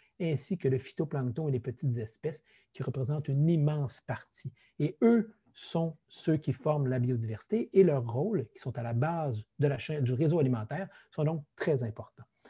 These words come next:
Donc, souvent, j'ai trouvé cette image-là sur le web. Je ne peux même pas donner le crédit, je ne sais même pas d'où elle vient, mais je l'aimais beaucoup. C'est souvent ce qu'on retrouve, hein.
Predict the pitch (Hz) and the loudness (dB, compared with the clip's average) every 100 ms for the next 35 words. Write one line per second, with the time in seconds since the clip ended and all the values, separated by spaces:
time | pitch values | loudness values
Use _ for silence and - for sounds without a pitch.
0 | - - 151 - 190 202 147 156 - 196 | -12 -2 0 4 4 6 4 2 0 0
1 | 247 - - 160 143 190 - 156 139 127 | 2 4 2 2 4 2 2 2 2 4
2 | 160 202 131 - - - 135 139 - 160 | 4 4 2 -4 -16 -2 2 2 0 0
3 | 214 214 185 175 180 - - 147 123 170 | 2 2 2 2 0 -2 -2 0 2 2
4 | 226 147 131 - 156 180 180 208 156 143 | 2 0 -2 -2 0 0 0 0 2 2
5 | 131 214 170 131 143 139 147 135 127 - | 2 0 2 2 2 4 2 2 2 0
6 | 226 - - - - 170 - 190 208 226 | -2 -4 -20 -8 0 0 2 2 4 2
7 | - - 156 127 120 202 208 151 175 | -2 0 2 2 2 4 6 4 0